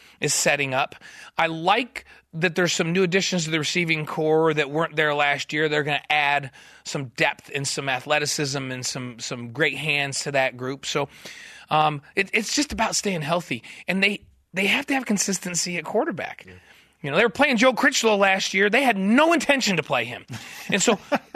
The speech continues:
Speaker 1: to his credit, he did really well. But he got no reps in preparation until he was playing. This year in spring, they got a lot of guys ready, and they'll continue to do that over the summer and into the fall.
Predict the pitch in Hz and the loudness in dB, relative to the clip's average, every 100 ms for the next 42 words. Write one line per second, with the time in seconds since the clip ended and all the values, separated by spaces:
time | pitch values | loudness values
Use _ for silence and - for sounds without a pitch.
0 | 247 233 320 - 294 320 226 220 214 202 | 2 4 4 2 4 4 4 2 2 4
1 | 226 220 220 143 - - - 175 165 247 | 4 4 4 2 -2 -10 -2 -2 0 0
2 | 220 196 165 151 165 185 233 285 269 208 | 2 4 2 0 0 2 4 6 6 4
3 | - - 165 180 156 165 160 175 160 160 | 0 -4 0 0 2 0 0 -2 -2 0
4 | 175 147 131 - 110 85 - _ _ - | 0 0 -4 -8 -12 -12 -18 _ _ -20
5 | - - - 143 147 294 - 196 175 165 | -20 -20 -12 -8 0 2 2 2 4 4
6 | 156 - - 165 156 156 170 165 147 143 | 2 -2 0 0 0 0 2 2 4 4
7 | 139 127 123 113 120 110 107 143 165 175 | 2 2 -2 -4 -6 -8 -6 -2 2 2
8 | 185 175 214 214 180 185 180 170 156 - | 0 0 0 0 0 2 2 2 0 -2
9 | 151 147 139 135 127 123 117 127 120 117 | -2 -2 -4 -4 -6 -8 -8 -2 0 0